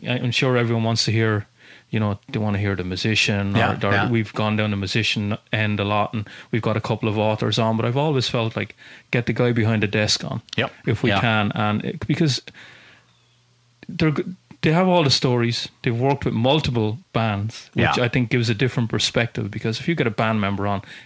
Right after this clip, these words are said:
Speaker 1: he, he doesn't really talk about any other bands. He's more interested in promoting himself. Whereas with Bo, he talked about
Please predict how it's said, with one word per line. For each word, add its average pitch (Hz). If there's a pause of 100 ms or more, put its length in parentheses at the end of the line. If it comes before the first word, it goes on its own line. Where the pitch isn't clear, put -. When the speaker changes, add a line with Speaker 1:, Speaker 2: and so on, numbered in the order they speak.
(140)
Speaker 1:
he, -
he 131
doesn't 131
really 98
talk 101
about 104
any 98
other 101
bands. 98
He's 113
more 117
interested 107
in 107
promoting 107
himself. 104 (360)
Whereas 110
with 104
Bo, 113
he 98
talked -
about 98